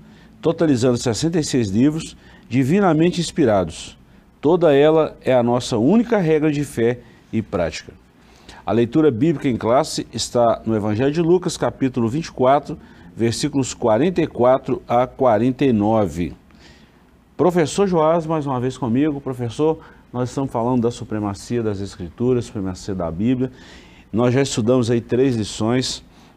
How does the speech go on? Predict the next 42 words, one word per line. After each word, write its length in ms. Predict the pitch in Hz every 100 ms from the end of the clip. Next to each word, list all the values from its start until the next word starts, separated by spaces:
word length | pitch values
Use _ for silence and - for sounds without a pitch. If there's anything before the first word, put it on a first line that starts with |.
| -
é, 120 | 95
a 20 |
autoridade 580 | 101 104 110 95 104 98
da 120 | 95
Bíblia, 360 | 90 131 160 139
inspiração 540 | 123 - 107 95 120
divina 260 | 95 95 98
da 140 | 92
Bíblia, 400 | 87 120 139 131
inerrância 580 | 120 113 87 92 127 127
da 140 | 123 101
Bíblia. 340 | 90 101 82 - - - -
E 60 |
hoje 160 | 127 131
nós 100 | 139
vamos 160 | 143 143
falar 160 | 131
sobre 240 | 139 147 147
a 40 |
estrutura 420 | - 139 - 139
da 160 | 135 113
Bíblia, 340 | 87 104 82 76 _ _ _
Antigo 480 | 104 104 - 147 147
e 40 | 123
Novo 240 | 123 123
Testamento. 640 | 131 - 117 90 90 - - _ _ _ _ _ _
Professor, 640 | 123 143 131 - 143 113 - -
é 120 | 135
uma 100 | 139
lição 400 | 127 - 139 139
que 120 | 131
todos 280 | 123 147 131
nós 200 | 131 131
precisamos 500 | 143 131 107 131 135
nos 200 | 127 117
inteirar 460 | 143 139 107 113
dela, 360 | 95 110 135 135 - - -
até 200 | 196 247
mesmo 220 | 196 196
pra 80 | 214
gente 140 | 202 -
conhecer 640 | 240 226 143 - 165 170